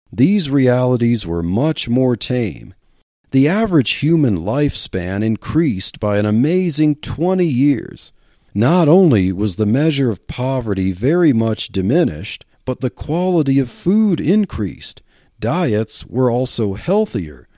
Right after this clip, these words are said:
Avenues for exercise were much more effective as well as leisurely.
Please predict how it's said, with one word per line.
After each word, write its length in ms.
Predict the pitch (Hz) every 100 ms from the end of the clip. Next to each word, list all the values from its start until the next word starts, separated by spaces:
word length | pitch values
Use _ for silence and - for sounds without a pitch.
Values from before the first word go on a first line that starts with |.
| _ _
Avenues 600 | 110 123 139 135 139 127
for 200 | - 98
exercise 960 | 185 220 - 110 - 92 78 98 113 -
were 180 | 127 135
much 400 | 95 101 123 -
more 300 | 98 101 101
effective 600 | - - 202 - 90 80
as 220 | 82 82
well 240 | 101 113
as 240 | 123 110 95
leisurely. 760 | 113 214 214 131 95 73 -